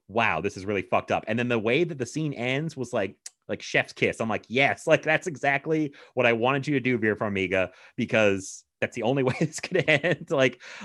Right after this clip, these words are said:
um, I really talked around it there, but if people have seen it, they know what I'm talking about. But it's so good. Eh, like, it, it keeps adding layers to it about what's happening, and the tension is so high, and it's like,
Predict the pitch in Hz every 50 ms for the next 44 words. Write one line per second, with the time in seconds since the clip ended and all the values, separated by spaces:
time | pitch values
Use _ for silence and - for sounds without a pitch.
0 | - - 127 127 127 120 117 113 110 110 117 - - 117 123 135 196 202 - -
1 | 165 165 - - 139 139 135 123 110 92 87 90 85 82 80 76 - 113 110 104
2 | 98 98 98 - - 110 - 147 143 151 131 - - 131 113 104 104 110 110 107
3 | 101 113 110 104 - - 92 82 87 87 80 80 - 110 104 110 117 113 - -
4 | - - 135 127 147 175 180 147 113 - 131 127 120 107 92 85 80 85 - _
5 | _ _ _ _ _ _ _ _ _ - 120 113 120 123 123 120 - 143 139 139
6 | - 139 143 143 - 180 185 175 - - - 117 127 139 135 123 110 92 101 123
7 | 143 151 151 151 139 - - - 170 151 147 151 143 135 107 104 69 87 104 104
8 | - - 131 147 143 - 160 143 143 139 135 131 131 135 135 _ _ _ _ _
9 | _ - 107 104 101 98 92 90 95 95 - - - 131 143 - 165 147 143 139
10 | - - 151 135 127 123 127 127 123 127 127 123 127 123 120 95 92 92 - -
11 | - 90 85 82 82 80 _